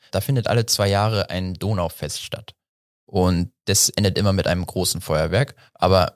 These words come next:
für das nächste, zweitausenddreiundzwanzig, da haben die Grünen einen Antrag gestellt. Die wollten nämlich das Feuerwerk durch eine Lasershow ersetzen.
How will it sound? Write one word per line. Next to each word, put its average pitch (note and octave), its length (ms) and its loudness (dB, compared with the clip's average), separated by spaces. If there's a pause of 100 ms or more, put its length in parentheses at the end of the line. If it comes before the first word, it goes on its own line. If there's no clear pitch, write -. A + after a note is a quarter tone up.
für - 160 -4
das - 180 0
nächste, C3 320 2
zweitausenddreiundzwanzig, F#2 960 0
da G2 100 0
haben G2+ 80 2
die G2 80 0
Grünen C3 280 2
einen F2+ 120 0
Antrag G#2 360 0
gestellt. - 480 -4 (380)
Die A#2+ 100 0
wollten C#3 260 4
nämlich C3 320 4
das - 180 0
Feuerwerk G#2+ 540 2
durch F#2+ 160 -2
eine F#2 220 0
Lasershow F2 580 2
ersetzen. - 480 -2